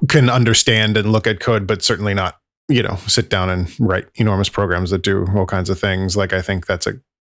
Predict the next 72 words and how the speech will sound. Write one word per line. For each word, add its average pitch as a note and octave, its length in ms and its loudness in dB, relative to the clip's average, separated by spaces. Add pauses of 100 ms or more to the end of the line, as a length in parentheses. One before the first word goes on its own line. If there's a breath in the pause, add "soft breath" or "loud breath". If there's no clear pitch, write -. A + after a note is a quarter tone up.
it's G#2+ 100 -2
a - 60 0
cool A2 260 2
thing. F#2+ 420 0
You A#2+ 140 4
know, G2 120 0
I F#2 80 -2
mean, F#2+ 180 0
I F#2 100 -2
think F#2+ 160 -6
you - 80 -8
can F#2+ 320 -4
write F#2+ 200 -2
snippets - 280 -6
of F#2 100 -6
code F#2+ 280 -4
through F#2 240 -2
A F#2 40 -2
I F2+ 220 -2
now F2+ 240 -2
in F2+ 100 -2
ways F2+ 260 -2
that - 240 -4
are G#2 120 -2
probably F#2+ 480 -2
competent F#2 460 -2
enough, F2+ 600 -4
you A2 140 0
know, F#2+ 140 0
that F#2 160 -4
you G#2 80 -2
could F2+ 100 -4
hand F2+ 280 -2
to G2+ 80 0
a F#2+ 40 0
programmer F2 500 -2
and E2+ 100 -2
it F2 60 -4
would F2 120 -6
work. E2+ 340 -2 (540 loud breath)
Um, E2+ 540 -2 (1040 loud breath)
I D3+ 60 4
did G3 200 4
think D#3+ 240 4
the D3+ 80 6
one D3 140 6
thing C3+ 100 4
I'll B2+ 80 4
say B2+ 160 4
that A#2 140 4
is A2 120 2
kind A#2+ 180 0
of G#2+ 60 2
interesting, G2+ 840 0
um, G2 300 0
because G2+ 480 0
I A2 80 0
think A2+ 180 -2
we G#2+ 100 2
saw G2 320 2
one G2 220 0
of F#2+ 120 -2
the F#2 100 -2
things G2 280 0
in F#2+ 220 0
the G2 160 -4
A G2 120 0
I, F#2+ 120 -2
and G#2 100 0
this G#2+ 120 4
sort G#2 200 2
of F2+ 140 -4